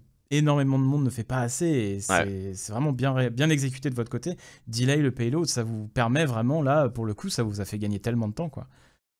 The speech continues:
Speaker 1: Du
Speaker 2: Bah
Speaker 1: coup,
Speaker 2: là,
Speaker 1: ça
Speaker 2: pour le,
Speaker 1: vous a
Speaker 2: pour le coup,
Speaker 1: redonné
Speaker 2: on
Speaker 1: une
Speaker 2: a une
Speaker 1: chance.
Speaker 2: minute,
Speaker 1: Mm.
Speaker 2: on a une minute, on a fait, euh, trois fights, je crois, au total, ou quatre. Euh, on a perdu cette fight, mais on a bien délai. Au final, cette défense, donc là, on va perdre ce fight, j'ai pas vu exactement, il y a eu un bro shield qui est tombé,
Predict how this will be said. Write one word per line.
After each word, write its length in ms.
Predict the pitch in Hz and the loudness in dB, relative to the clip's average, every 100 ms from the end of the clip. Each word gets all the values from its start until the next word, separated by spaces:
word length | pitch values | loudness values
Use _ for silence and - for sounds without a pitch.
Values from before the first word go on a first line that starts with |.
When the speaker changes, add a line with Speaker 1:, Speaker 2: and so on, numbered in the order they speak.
| - | -2
Speaker 1:
Du 80 | 101 | 6
Speaker 2:
Bah 80 | 92 | 8
Speaker 1:
coup, 40 | |
Speaker 2:
là, 100 | 107 | 8
Speaker 1:
ça 140 | 117 | 4
Speaker 2:
pour 80 | 107 | -2
le, 80 | 92 | -4
Speaker 1:
vous 100 | 98 | -4
a 0 | |
Speaker 2:
pour 80 | 101 | -4
le 60 | 104 | 0
coup, 60 | |
Speaker 1:
redonné 80 | 120 | 4
Speaker 2:
on 0 | |
Speaker 1:
une 60 | 139 | 6
Speaker 2:
a 40 | 104 | 6
une 140 | - | 2
Speaker 1:
chance. 40 | 120 | 0
Speaker 2:
minute, 720 | 120 120 160 - - - - | -2 -2 -4 -8 -16 -16 -12
Speaker 1:
Mm. 180 | - 107 - - | -8 -8 -8 -8
Speaker 2:
on 100 | 98 | 0
a 120 | 98 | 0
une 160 | 85 113 | 0 -2
minute, 500 | 117 117 135 139 - | -4 -2 -4 -4 -8
on 120 | 107 | -2
a 80 | 98 | 0
fait, 180 | - 113 | 0 2
euh, 540 | 110 110 104 98 92 92 | 4 4 4 2 2 -2
trois 180 | - 117 | -2 4
fights, 240 | - 127 113 | 6 4 0
je 80 | |
crois, 220 | 101 - 117 | -4 -2 -2
au 60 | |
total, 400 | - 101 107 127 | -2 0 0 0
ou 40 | 120 | 0
quatre. 460 | - 104 - - _ - - - _ _ | 0 0 -2 -20 _ -20 -20 -20 _ _
Euh, 480 | 90 87 87 87 87 | 4 6 6 4 2
on 120 | - 101 | 2 2
a 60 | |
perdu 220 | 104 135 | 4 2
cette 180 | 147 135 | -2 -2
fight, 160 | 151 156 | 0 0
mais 200 | 131 113 92 | 0 -6 -6
on 160 | 110 | -4
a 40 | 107 | -4
bien 240 | 101 151 | -2 -4
délai. 320 | 151 131 135 151 | 0 2 2 0
Au 100 | 117 | -4
final, 280 | - 165 | -4 -2
cette 240 | 175 143 - | -2 -8 -4
défense, 640 | 127 - 139 - - - - | -6 -4 -6 -6 -10 -12 -18
donc 160 | 92 | -2
là, 40 | 117 | 2
on 20 | |
va 100 | 107 | 2
perdre 180 | - 110 | 2 -4
ce 120 | 110 | -6
fight, 200 | - 117 | -4 -4
j'ai 80 | 104 | -4
pas 140 | 120 | -4
vu 140 | 110 113 | -2 -2
exactement, 340 | 104 - 117 | -4 -4 -2
il 40 | |
y 40 | 104 | 0
a 40 | |
eu 40 | 90 | 0
un 80 | |
bro 160 | 90 101 | 2 0
shield 180 | - 117 | -2 -4
qui 100 | - | -6
est 40 | |
tombé, 460 | - 113 113 120 | -6 2 4 4